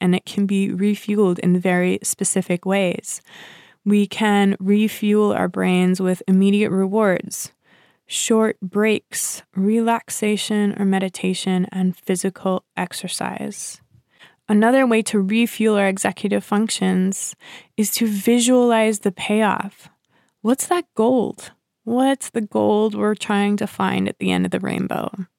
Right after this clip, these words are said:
What will we be capable of when we finish? Like, what's the, what's the superpower we're gonna get from this? What will be unlocked by finishing this thing?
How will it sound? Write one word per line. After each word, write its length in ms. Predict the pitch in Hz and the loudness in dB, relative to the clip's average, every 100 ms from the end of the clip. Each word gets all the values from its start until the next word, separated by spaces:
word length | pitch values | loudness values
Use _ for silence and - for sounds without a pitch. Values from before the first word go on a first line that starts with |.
| _ _ _ _ - | _ _ _ _ -2
What 240 | 220 233 | 0 2
will 160 | 269 262 | 4 4
we 160 | 247 | 2
be 200 | 226 226 - | 2 -2 -6
capable 760 | - 214 247 269 233 208 185 180 | -8 0 2 2 2 2 2 2
of 280 | - 208 | -2 -2
when 140 | 208 196 | 0 2
we 100 | 190 | 0
finish? 800 | - 220 208 - 202 - - - _ _ - | 0 0 0 -4 -8 -8 -8 -12 _ _ -2
Like, 220 | 202 196 | -2 0
what's 340 | 202 220 - - _ | -2 -2 -2 -14 _
the, 120 | 220 220 _ _ | -6 -6 _ _
what's 280 | - 226 233 | -2 -2 0
the 100 | - | -6
superpower 840 | - - - 240 - 202 196 180 180 | -6 -6 -4 -4 -4 0 2 2 0
we're 160 | 196 | -2
gonna 200 | 214 214 | 0 -2
get 300 | 196 208 - | 0 -2 -4
from 200 | - 180 | -4 -2
this? 480 | 185 202 - - - _ _ - _ - | -2 -6 -10 -18 -18 _ _ -20 _ -4
What 200 | 202 208 | -2 2
will 100 | 240 | 2
be 220 | 208 220 220 | 2 -2 2
unlocked 840 | 196 180 170 233 - - - - _ _ | 2 2 2 0 0 -6 -14 -14 _ _
by 220 | 196 190 185 | -2 0 0
finishing 600 | - 190 185 - 170 180 | 0 2 2 -2 -2 -2
this 220 | 190 - | -2 -4
thing? 460 | - - 180 196 | -4 -4 -4 -6